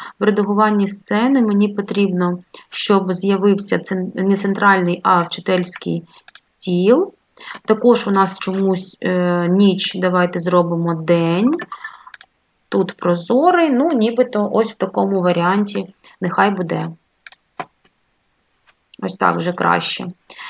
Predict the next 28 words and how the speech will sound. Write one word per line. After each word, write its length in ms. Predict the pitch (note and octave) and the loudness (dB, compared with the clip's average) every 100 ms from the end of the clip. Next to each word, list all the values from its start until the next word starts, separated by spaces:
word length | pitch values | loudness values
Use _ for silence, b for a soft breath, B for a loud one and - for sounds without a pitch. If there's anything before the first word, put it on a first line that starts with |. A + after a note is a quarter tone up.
| B | B
Е, 280 | F#3 F3+ F#3+ | -2 0 2
і 80 | C4 | 0
також, 520 | B3 - A#3 G#3+ - | 0 2 2 2 0
якщо 680 | G3 F#3+ - G3+ F#3 F3 F3+ | -4 -4 -4 -2 0 0 -2
бути 300 | F3+ G3 G3 | -4 -2 -4
точними, 540 | F3+ A#3 B3 - G3 F#3 | 2 4 4 2 -2 0
то 120 | F#3 | 0
тут 140 | F#3+ | 0
би 120 | F3+ F#3 | 0 0
треба 300 | F3+ F3+ F3 | 2 2 0
було 240 | E3+ F3 | 0 0
додати 420 | F3+ F3+ F3 E3+ | 0 2 2 0
той 160 | - F3 | -4 -2
комп'ютер, 560 | F3+ F3 A3+ B3+ D#4+ | 0 0 0 0 2
який 260 | C4+ B3+ A#3+ | 2 2 2
був 200 | G#3 A3+ | 2 2
на 80 | A3 | 0
другому 440 | G3+ G3+ G3 F#3+ F#3 | 2 2 2 -2 -4
слайді. 460 | G3 F#3 F3+ F3+ | -2 0 0 0
Давайте 360 | F3+ F3+ F3+ F3+ | -2 -2 -2 -4
подивимось. 640 | F3+ F3 F3+ F3 F3 - - B B B - | -4 -2 0 -2 -4 -8 -16 B B B 0
Так, 260 | - B3 | 2 4
він 200 | G#3 F#3+ | 2 0
тут 220 | F#3 F3+ F3 | -2 -6 0
є, 180 | A3 | 2
я 140 | A3+ F#3 | 4 2
його 180 | F3+ F3 | 0 -2
встановлювала. 840 | - F#3 F#3+ A#3+ A3+ G3+ F#3+ G3 | -4 -2 0 2 2 0 0 -2